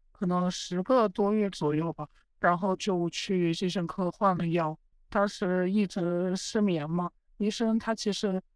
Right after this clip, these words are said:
也给我开了曲作酮，但是当时我没有吃，因为后来我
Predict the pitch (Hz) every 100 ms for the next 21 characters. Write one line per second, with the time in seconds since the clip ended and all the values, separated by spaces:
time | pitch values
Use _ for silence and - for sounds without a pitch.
0 | _ 196 175 220 190 175 196 196 190 175
1 | 170 165 190 - 196 214 202 - 170 180
2 | 185 208 - 208 202 214 - 208 185 190
3 | 196 185 - 208 208 _ _ _ 220 220
4 | 208 240 220 185 170 175 180 170 156